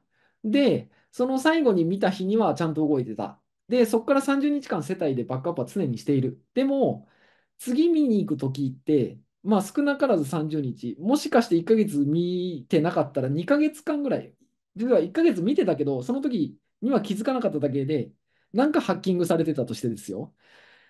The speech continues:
えーと、次見るの二ヶ月目じゃないですか。<laughs> そしたらもうバックアップ足りてないですよね。みたいなことがあるので、その、ご自身が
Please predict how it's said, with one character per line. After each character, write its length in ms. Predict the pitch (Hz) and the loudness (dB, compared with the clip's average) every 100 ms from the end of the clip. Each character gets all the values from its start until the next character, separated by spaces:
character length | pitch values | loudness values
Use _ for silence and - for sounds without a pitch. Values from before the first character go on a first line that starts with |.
| _ - | _ 0
え 320 | 143 143 135 | 2 2 2
ー 20 | |
と、 160 | 131 135 - | -2 -4 -4
次 240 | 247 285 | 0 4
見 100 | 330 | 4
る 80 | 196 | 4
の 80 | 151 | 2
二 160 | 143 151 | 0 2
ヶ 100 | 208 | 4
月 240 | 226 226 | 2 2
目 120 | 220 | 2
じ 80 | 202 | 0
ゃ 40 | |
な 60 | - | -2
い 20 | |
で 120 | 143 131 | -4 -4
す 80 | |
か。 260 | - 123 - | -4 -10 -8
<laughs> 20 | |
そ 80 | - | -8
し 60 | 233 | -4
た 100 | 330 | -2
ら 80 | 226 | 0
も 140 | 196 | 0
う 40 | |
バ 140 | 151 170 | 2 0
ッ 40 | |
ク 60 | 262 | 0
ア 60 | |
ッ 20 | 254 | -4
プ 100 | - | -4
足 60 | 180 | -6
り 100 | 202 | -2
て 120 | 226 | -2
な 100 | 226 | 0
い 80 | 185 | 0
で 80 | 135 | -2
す 140 | 131 | -4
よ 80 | 123 | -6
ね。 240 | 123 110 - - - - - | -6 -8 -12 -20 -20 -18 -6
み 120 | 214 | -2
た 100 | 233 | 0
い 80 | 202 | 0
な 80 | 151 | 0
こ 120 | 165 | 0
と 100 | 160 | 0
が 140 | 131 | 0
あ 60 | 120 | 0
る 100 | 156 | -2
の 140 | 123 | 0
で、 320 | 135 147 117 - _ | 2 2 2 -6 _
そ 160 | - 185 | -12 -6
の、 440 | 180 185 185 185 - _ _ - | 0 0 0 -2 -10 _ _ -2
ご 120 | 196 | 2
自 120 | 311 330 339 | 2 4 2
身 220 | 240 156 | 4 0
が 340 | 165 135 - | -2 -4 -8